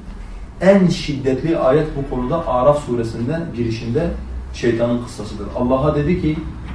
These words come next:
"Sana kasem olsun ki ben onlara önlerinden geleceğim. Onlara arkalarından geleceğim. Onlara sağlarından geleceğim.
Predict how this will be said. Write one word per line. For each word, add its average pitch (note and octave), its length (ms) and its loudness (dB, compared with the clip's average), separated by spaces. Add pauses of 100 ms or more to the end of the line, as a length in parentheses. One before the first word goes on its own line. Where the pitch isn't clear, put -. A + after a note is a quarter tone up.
(140)
"Sana D#3 380 2
kasem D3+ 320 2
olsun C3+ 340 0
ki D3+ 220 -2 (480)
ben D3 180 8
onlara C3+ 360 6
önlerinden A#2+ 640 2
geleceğim. F#2 380 0 (840)
Onlara A#2+ 420 6
arkalarından A2+ 680 2
geleceğim. F#2 360 -2 (1900)
Onlara B2+ 340 6
sağlarından C3 720 2
geleceğim. E3 440 0